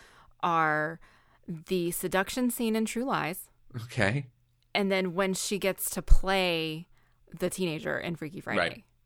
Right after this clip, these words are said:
Speaker 1: Like, "Oh, I'm like the Crypt Keeper,"
Speaker 2: <laughs>
Speaker 1: you know? And, and both of those are when she's trying to be somebody her character's not.
Speaker 2: Mm.
Speaker 1: They're not just intrinsic to the character the way that she plays Nora.
Speaker 2: Right.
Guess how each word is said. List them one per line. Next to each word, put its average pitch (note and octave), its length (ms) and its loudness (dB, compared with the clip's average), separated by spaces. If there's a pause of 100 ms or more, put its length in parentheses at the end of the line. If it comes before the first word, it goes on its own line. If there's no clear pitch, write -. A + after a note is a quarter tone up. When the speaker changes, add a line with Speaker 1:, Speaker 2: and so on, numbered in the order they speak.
(920)
Speaker 1:
Like, F3 400 -4 (460)
"Oh, B3+ 320 4
I'm C4+ 260 0
like C#4+ 360 -2
the B3 120 0
Crypt - 520 4 (180)
Keeper," A3 880 4
Speaker 2:
<laughs> A3+ 60 2
Speaker 1:
you A#3+ 160 2
know? G3 340 4 (840)
And, C4+ 120 4
and C4 240 4
both C#4+ 320 12
of A#3+ 200 2
those A3 380 10
are A#3 180 2
when G#3+ 220 0
she's A3 340 -4
trying F#3+ 580 0
to - 140 -6
be F#3 240 -2
somebody F3+ 380 0
her F3 140 -6
character's D#3+ 480 -4
not. D#3 240 -4
Speaker 2:
Mm. G#2 380 0 (180)
Speaker 1:
They're F#3+ 240 2
not F3+ 440 2
just D#3+ 640 -4
intrinsic E3+ 880 -4
to - 220 -6
the D#3+ 80 -6
character E3 640 -2
the F3+ 160 0
way E3+ 160 0
that - 140 -6
she F3 100 -6
plays C#3 240 -8
Nora. - 300 -6
Speaker 2:
Right. - 160 -2